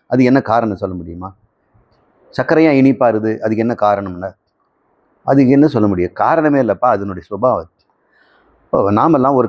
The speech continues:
காரணத்துல தான் ஆனந்தமா இருக்கோம். ஏன் இவன் ஆனந்தமா இருக்குன்னா அதான் காரணம், இதான் காரணம். காரணமில்லாத ஆனந்தத்தை, துவங்காத ஆனந்தத்தை, உற்பத்தி செய்யாத ஆனந்தத்தை அவர் கண்டுபிடிச்சிட்டார். கண்டுபிடிச்சிட்டாருன்னா என்ன?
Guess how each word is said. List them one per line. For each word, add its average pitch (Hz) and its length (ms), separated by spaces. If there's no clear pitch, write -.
காரணத்துல 127 460
தான் 113 140
ஆனந்தமா 87 320
இருக்கோம். - 240
ஏன் 147 160
இவன் 135 200
ஆனந்தமா 127 280
இருக்குன்னா 139 320
அதான் 120 300
காரணம், 101 340
இதான் 113 300
காரணம். 82 280
காரணமில்லாத 151 720
ஆனந்தத்தை, 95 460
துவங்காத 151 460
ஆனந்தத்தை, 95 460
உற்பத்தி 139 440
செய்யாத 139 360
ஆனந்தத்தை 101 500
அவர் 165 200
கண்டுபிடிச்சிட்டார். 139 600
கண்டுபிடிச்சிட்டாருன்னா 165 720
என்ன? 170 120